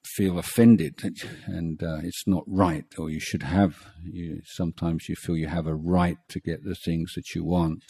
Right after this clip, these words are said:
and, uh, feel angry when you can't get them. But both, uh, that, uh, desire and that anger, uh, are underpinned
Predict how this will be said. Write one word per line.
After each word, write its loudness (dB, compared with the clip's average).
and, -8
uh, -4
feel -10
angry 4
when -4
you -2
can't -2
get 0
them. -8
But -4
both, 6
uh, -2
that, 2
uh, 0
desire 6
and 0
that -2
anger, 8
uh, -4
are 4
underpinned 6